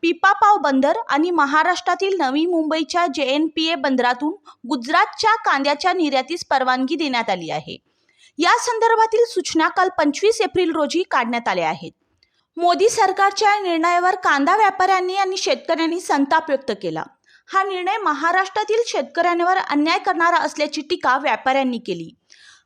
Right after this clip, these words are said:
गुजरातमध्ये महाराष्ट्राच्या पंचवीस टक्केही कांदा पिकत नाही, असं असताना तेथील निर्यातीस परवानगी आणि महाराष्ट्रात बंदी हे चुकीचे आहे, असे व्यापाऱ्यांचे म्हणणे आहे.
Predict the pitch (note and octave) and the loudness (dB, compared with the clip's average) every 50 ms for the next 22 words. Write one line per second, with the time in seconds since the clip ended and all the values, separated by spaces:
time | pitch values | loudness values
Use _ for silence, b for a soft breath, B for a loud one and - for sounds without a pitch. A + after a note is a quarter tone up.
0 | b B3+ F4 D4 C#4+ F4+ G4 G#4+ G#4 A4 G#4 G4+ D4+ G4+ A4 A4 G4+ E4+ D4+ E4 | b -4 -2 -2 0 2 0 0 0 0 -2 0 0 0 0 0 0 0 0 2
1 | E4+ E4+ E4+ - - G4 G4 G4 G4 G4 G4 G4 F4 D4 C#4+ - F#4 G4 G4 - | 2 0 0 -2 -2 -4 -4 -2 0 -2 -2 -2 -2 -2 -2 0 0 -2 -2 -2
2 | - F4+ F4+ - F4 E4 G4 G4+ G4+ G4 D#4+ C#4+ C#4+ D#4 D#4+ D#4+ D4 - - C#4 | -6 -6 -6 -4 -4 -2 -2 0 0 0 0 0 0 -2 -2 -2 -4 -4 -4 -4
3 | C#4 C#4 C#4 B3 A3+ A3 F3 - - _ _ - B3 B3+ - G4 G#4 G#4 - - | -4 -2 -6 -6 -6 -6 -10 -12 -14 _ _ -6 -4 -2 0 0 0 -2 -4 -2
4 | G#4 G4 G#4 G#4 G#4 G#4 F#4+ D#4+ - - G4 G#4 A4 A4 F#4+ F4 E4+ E4+ E4 E4 | -2 0 2 0 0 0 -2 -4 -4 -4 -4 -4 -4 -2 -2 -4 -2 0 -2 -2
5 | E4 F4 F#4+ - - - D#4 C#4 C4 C4 C4 B3+ A#3+ A3+ G#3+ G#3+ A#3 B3 B3 A#3+ | 0 -2 -4 -4 -2 -2 0 2 2 2 2 2 0 0 -2 -2 -2 0 0 0
6 | B3 C#4 D#4 D#4+ E4 E4 - E4+ E4 C4+ A#3+ A#3+ B3 A3 G3 G3 F3 D3 B B | 2 2 2 0 0 0 2 0 0 0 0 -2 -2 -2 -2 -6 -10 -12 B B
7 | B B B B - G4+ G#4 G4+ F#4+ F#4 F#4 F4+ F#4+ F#4+ F#4 F4+ C4 B3+ A#3+ A#3 | B B B B -6 -6 -2 0 0 0 2 0 0 0 0 0 -2 0 -2 -4
8 | - - _ - C4 C4+ F#4 G4 F#4 D4+ B3+ B3+ B3+ D4 E4+ F#4+ G4 F#4 - G4 | -8 -8 _ -6 -6 -4 -2 0 0 2 2 2 2 0 0 0 -2 -2 -2 0
9 | D#4+ D4 B3 G3+ F#3+ F3 E3 D#3+ E3 D3+ | 0 0 0 -2 -4 -6 -8 -8 -10 -14